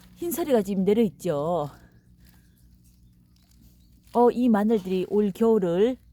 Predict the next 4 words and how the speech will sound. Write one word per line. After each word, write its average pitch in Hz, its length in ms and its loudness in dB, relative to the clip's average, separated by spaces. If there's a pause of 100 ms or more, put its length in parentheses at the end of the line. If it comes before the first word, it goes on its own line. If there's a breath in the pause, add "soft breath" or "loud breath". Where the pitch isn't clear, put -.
(240)
잘 165 380 -8
버티고 202 400 -4
이겨내서 156 960 -4 (360 loud breath)
내년에 160 800 -4